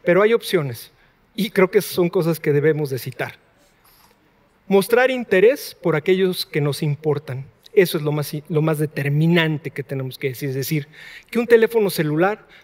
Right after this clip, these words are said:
no sea la base de nuestra relación. Respetemos los espacios, sobre todo en casa. Tener zonas y momentos libres de celular. Cuando platiquemos con nuestra pareja, con nuestros hijos, con nuestros padres, con nuestras hermanas,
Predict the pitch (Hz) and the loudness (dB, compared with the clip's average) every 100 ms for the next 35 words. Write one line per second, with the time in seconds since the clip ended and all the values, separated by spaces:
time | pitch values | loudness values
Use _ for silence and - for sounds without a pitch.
0 | - 180 196 175 160 151 202 - 214 175 | -6 -2 2 2 0 -2 -4 0 0 2
1 | 151 143 147 139 143 135 - 131 139 _ | -2 -4 -4 -2 -2 -2 -4 -8 -12 _
2 | _ _ _ - 160 - - 170 190 190 | _ _ _ -4 -2 -2 -4 0 0 0
3 | 185 160 123 131 - 143 - 147 - - | -2 -4 -4 -8 -6 -8 -8 -12 -16 -18
4 | - - 156 147 147 185 185 175 - 139 | -20 -4 -2 0 0 2 2 0 -4 -6
5 | - 127 _ - - _ 175 190 208 202 | -6 -10 _ -20 -20 _ 2 4 2 -2
6 | - 226 190 185 - - _ 170 165 156 | 2 2 2 -4 -8 -20 _ -2 0 2
7 | 170 185 180 170 165 175 175 143 135 - | 0 0 -2 -2 -2 0 0 -2 -6 -4
8 | 135 135 135 131 _ _ - - - 170 | -4 -4 -6 -6 _ _ -20 -20 -6 0
9 | 175 175 165 165 - 196 202 - 156 139 | 0 0 -2 -2 -2 -2 -2 -4 -6 -4
10 | 147 - 147 175 196 - 147 143 - 143 | -6 -4 -2 -2 -4 -4 -4 -4 -4 -4
11 | - 208 170 147 - - - 170 165 - | -2 -4 -4 -6 -10 -20 -6 -2 -2 -2
12 | 170 - 190 196 190 151 170 151 139 147 | -6 -4 0 2 2 0 -4 -6 -4 -4
13 | 165 156 175 190 220 | -2 0 0 0 -4